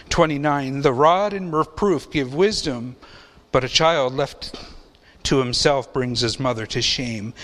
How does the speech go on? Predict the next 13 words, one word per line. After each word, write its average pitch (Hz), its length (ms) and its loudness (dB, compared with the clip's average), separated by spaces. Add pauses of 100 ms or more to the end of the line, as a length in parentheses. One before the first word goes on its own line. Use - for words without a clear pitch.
(240)
And 147 120 0
then 139 180 0
this 160 260 0
one, 110 340 -6 (760)
"Correction 185 640 2
is 131 220 -2
grievous 147 640 0
unto 135 260 -2
him 139 320 0
that 127 180 0
forsaketh 143 600 -2
the 120 100 0
way, 110 460 -2